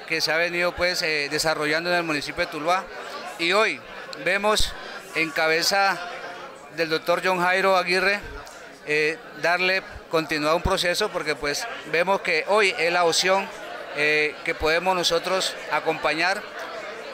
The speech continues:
porque vemos que es una opción acertada. Entonces, en ese orden de idea, por eso hemos decidido hoy, ¿cierto?,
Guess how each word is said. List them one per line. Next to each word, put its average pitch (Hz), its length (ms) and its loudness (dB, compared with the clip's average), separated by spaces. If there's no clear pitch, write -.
porque 160 300 2
vemos 180 300 2
que 175 120 0
es 156 140 0
una 180 160 0
opción 170 480 2
acertada. 160 640 0
Entonces, 175 480 0
en 156 160 2
ese 170 180 2
orden 185 240 2
de 185 60 2
idea, 185 320 2
por 156 140 2
eso 180 320 4
hemos 180 240 0
decidido 185 500 4
hoy, 180 240 4
¿cierto?, 170 460 0